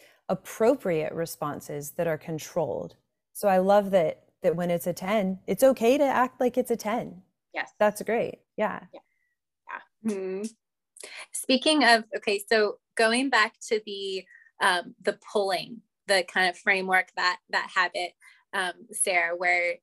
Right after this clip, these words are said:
Speaker 3: you're trying to pull them toward this vision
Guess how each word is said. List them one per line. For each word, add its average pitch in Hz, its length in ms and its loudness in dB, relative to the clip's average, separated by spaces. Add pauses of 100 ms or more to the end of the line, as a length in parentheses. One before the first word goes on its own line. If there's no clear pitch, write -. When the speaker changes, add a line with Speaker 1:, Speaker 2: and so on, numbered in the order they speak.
(100)
Speaker 3:
you're 180 580 -6 (240)
trying 202 240 -6
to 175 80 -10 (160)
pull 226 280 2
them 190 340 0
toward 180 680 -2 (180)
this 175 300 -4
vision 190 600 0